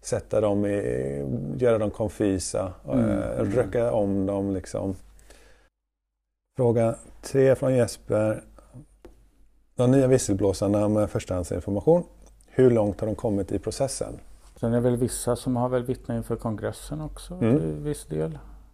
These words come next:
Speaker 2: Vad jag förstår och tolkar det som.
Speaker 1: Och vissa av dem har spelat in, eh, vittnesmål då.
Speaker 2: Mm, mm. Och sen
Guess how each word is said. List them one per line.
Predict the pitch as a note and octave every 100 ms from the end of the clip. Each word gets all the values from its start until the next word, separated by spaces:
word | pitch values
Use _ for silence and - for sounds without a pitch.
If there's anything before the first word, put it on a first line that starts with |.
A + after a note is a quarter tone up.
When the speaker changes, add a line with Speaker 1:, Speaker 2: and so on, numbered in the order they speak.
| _ _ _ _ _
Speaker 2:
Vad | - B2
jag | B2 B2
förstår | - A2+ - C3+ B2
och | B2
tolkar | - B2 A#2 A#2+
det | A#2+
som. | A2+ B2 B2 A2+ - - -
Speaker 1:
Och | B2
vissa | A2+ - A#2+
av | G#2
dem | G2+
har | G2+
spelat | F#2+ - G#2+ F#2+
in, | - F#2+ F#2 F#2 F#2
eh, | F#2 F#2+ F#2+
vittnesmål | F#2+ - A#1 - - G#2+
då. | G#2
Speaker 2:
Mm, | - F3+ B2 G#2 - C#3+
mm. | G2+ F#2 G2 - - - -
Och | - A#2
sen | - A2+ A2 A2